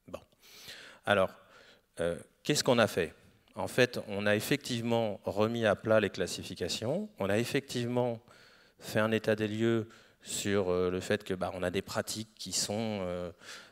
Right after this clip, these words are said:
euh, de, il y a plusieurs dizaines de, d'années, et que, bah, il faut, euh, se mettre au goût du jour. Mais pour nous, la négociation, c'est revendiquer, négocier, contractualiser,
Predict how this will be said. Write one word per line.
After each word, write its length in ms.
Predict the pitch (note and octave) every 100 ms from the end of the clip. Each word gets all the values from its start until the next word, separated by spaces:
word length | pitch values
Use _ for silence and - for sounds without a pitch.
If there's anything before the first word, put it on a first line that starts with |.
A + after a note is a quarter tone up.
| -
euh, 200 | F2 F2
de, 420 | E2+ F2 F2 F2
il 80 | F2+
y 40 | F2+
a 40 |
plusieurs 320 | - F#2 G2+
dizaines 440 | F2+ F#2 F#2+ F#2 F2+
de, 360 | F2+ F2 F2 F2
d'années, 400 | F#2 A#2+ F3 F#3+
et 160 | G#2+ G#2
que, 460 | A#2+ C3+ C#3+ A#2
bah, 160 | F#2 F2+
il 200 | F2 F2
faut, 380 | - B2 C3+ G2
euh, 100 | F#2
se 120 | -
mettre 260 | G2 A#2+ G#2+
au 40 |
goût 140 | G2+
du 120 | G#2 G2+
jour. 240 | F#2 - - _ - - - - - - - _ _ -
Mais 420 | G2+ A2 F#2+ - -
pour 180 | A2+ G2+
nous, 140 | F3+
la 100 | A3+
négociation, 720 | C3 A2+ A2 - G2+ - F#3+
c'est 420 | F#3 - G#2 F#2+ F2 - - _ _ _ -
revendiquer, 800 | B2 C3+ B2+ A2+ - C3+ F#3 F#3 _ _ -
négocier, 720 | G2+ A#2 G#2+ - A#2 D3 - _ _ _ _
contractualiser, 1000 | - G3 - D3+ - C3 A#2+ A#2 C3+ D#3